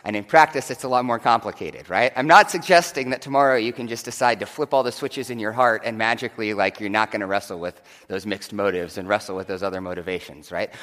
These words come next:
But as we seek God's glory, as we seek to make that our highest aim in something like our work, we are actually set free to enjoy and do that work the way it's created to be, rather than try to make it serve something else.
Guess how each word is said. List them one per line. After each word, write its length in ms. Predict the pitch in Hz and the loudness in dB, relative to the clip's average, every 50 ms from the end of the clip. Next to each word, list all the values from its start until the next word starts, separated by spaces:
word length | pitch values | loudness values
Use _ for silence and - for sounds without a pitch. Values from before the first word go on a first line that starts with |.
| - - - | -18 -4 2
But 160 | 170 175 - - | 2 2 4 4
as 340 | 175 196 208 247 247 - 208 | 4 8 8 8 6 4 0
we 140 | 208 196 | -4 -4
seek 460 | - - - - 247 240 - - 139 123 | -4 -4 -4 -4 -4 -4 -4 -6 -6 0
God's 380 | 135 127 120 107 104 - - | 4 6 6 6 4 0 -6
glory, 720 | 107 - 107 92 90 90 85 82 82 90 107 156 196 202 - _ _ _ - - | -16 -12 -8 -6 -4 -4 -4 -4 -4 -4 -4 -6 -6 -8 -10 _ _ _ -10 -4
as 140 | - 139 135 | -4 -4 -4
we 100 | 143 135 | -4 -8
seek 420 | - - - - 233 240 233 - | -8 -8 -6 -4 -4 -4 -6 -8
to 100 | - 156 | -8 -6
make 180 | 135 123 113 - | -4 -4 -4 -2
that 140 | 120 110 107 | 0 0 2
our 100 | 107 101 | 2 2
highest 440 | 110 110 104 95 95 90 - - 92 | 2 2 2 0 0 -4 -6 -10 -10
aim 160 | 87 87 85 | -10 -10 -12
in 120 | 80 95 | -14 -14
something 360 | - - 104 90 95 95 90 | -12 -12 -12 -12 -10 -12 -10
like 280 | 87 87 85 82 - - _ - - - - | -8 -6 -8 -8 -10 -14 _ -20 -20 -8 -2
our 200 | 98 101 104 95 | 0 0 0 0
work, 500 | 87 82 69 80 101 - - - - _ _ _ _ _ - - | -2 -6 -6 -8 -8 -8 -12 -20 -20 _ _ _ _ _ -6 -2
we 60 | 139 | 0
are 60 | 135 | 2
actually 380 | 131 139 - - - 147 147 139 | 4 2 2 0 -4 -6 -6 -6
set 280 | - - 160 151 - | -4 0 0 0 0
free 480 | - - - 165 175 175 175 175 175 175 - - - | -2 -6 -6 -4 -2 -2 -2 -2 -4 -6 -8 -20 -16
to 160 | - 143 131 | -10 -8 -6
enjoy 560 | 123 117 117 107 113 139 147 151 160 156 156 123 | -4 -4 -6 -6 -4 -2 2 4 4 4 4 2
and 120 | 117 110 | 0 -2
do 160 | 101 127 147 147 | -4 -4 -2 0
that 200 | 147 135 113 104 | 2 2 2 0
work 300 | 107 101 104 101 - - | -2 -2 -4 -4 -6 -8
the 80 | 107 | -6
way 160 | 98 98 98 | -4 -4 -4
it's 120 | 95 - - | -4 -6 -10
created 500 | - - 113 104 101 107 104 101 92 - | -16 -12 -8 -4 -4 -4 -4 -4 -6 -10
to 60 | 101 | -12
be, 480 | 95 139 143 135 110 98 104 123 139 - - - - - | -10 -8 -6 -4 -4 -4 -6 -8 -10 -12 -18 -20 -10 -4
rather 320 | 107 98 92 98 104 98 | 0 0 2 2 0 -2
than 140 | 98 98 92 | -4 -6 -8
try 180 | 85 - 95 90 | -6 -6 -6 -6
to 80 | 90 | -6
make 220 | 90 85 85 85 82 | -8 -12 -12 -12 -14
it 100 | 78 - | -16 -16
serve 260 | - - 80 80 78 | -14 -14 -12 -12 -14
something 460 | - - 85 78 73 - 76 76 76 - | -14 -16 -16 -16 -16 -16 -18 -18 -18 -16
else. 560 | 82 80 73 - _ _ _ - - - - | -14 -14 -14 -14 _ _ _ -20 -20 -20 -20